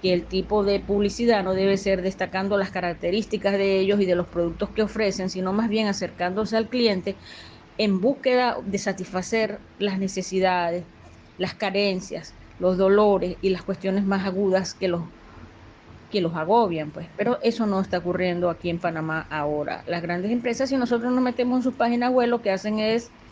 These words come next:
destacar a la empresa, destacar a la empresa y destacar a la empresa a través de los productos que ofrecen en un, en un listado de sus características que a veces ni siquiera son tomados en cuenta por los clientes cuando escanean en internet lo que andan buscando, porque no les interesa ni si llegan siquiera a enterar ni lo conocen al detalle.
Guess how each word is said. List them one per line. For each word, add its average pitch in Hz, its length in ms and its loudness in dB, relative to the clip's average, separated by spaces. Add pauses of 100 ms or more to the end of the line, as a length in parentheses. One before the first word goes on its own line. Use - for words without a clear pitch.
(540)
destacar 190 480 0
a 196 80 0
la 220 60 2
empresa, 254 440 0
destacar 190 360 0
a 202 60 0
la 240 80 2
empresa 262 400 2
y 269 40 4
destacar 190 460 -2
a 185 60 0
la 175 100 0
empresa 165 500 -4
a 240 160 -2
través 240 360 2
de 233 80 2
los 202 140 2
productos 180 420 -2
que 196 100 -2
ofrecen 190 480 -2
en 175 140 0
un, 220 320 0 (420)
en 214 140 0
un 247 160 4
listado 269 540 4
de 262 60 4
sus 269 140 -2
características 247 760 2
que 196 100 0
a 190 40 2
veces 226 300 0
ni 226 100 2
siquiera 214 440 0
son 196 180 -2
tomados 202 360 2
en 208 60 2
cuenta 202 280 0
por 214 160 2
los 226 140 4
clientes 233 360 0
cuando 202 240 2
escanean 190 520 2
en 180 80 2
internet 175 460 0
lo 190 120 2
que 175 80 -2
andan 160 260 -2
buscando, - 540 -10
porque 233 240 0
no 226 100 2
les 214 140 2
interesa 214 400 0
ni 220 160 2
si 180 120 -10
llegan 190 240 0
siquiera 180 400 0
a 180 120 -2
enterar 165 380 0
ni 185 100 0
lo 170 160 2
conocen 165 380 -2
al 165 120 0
detalle. 143 400 -4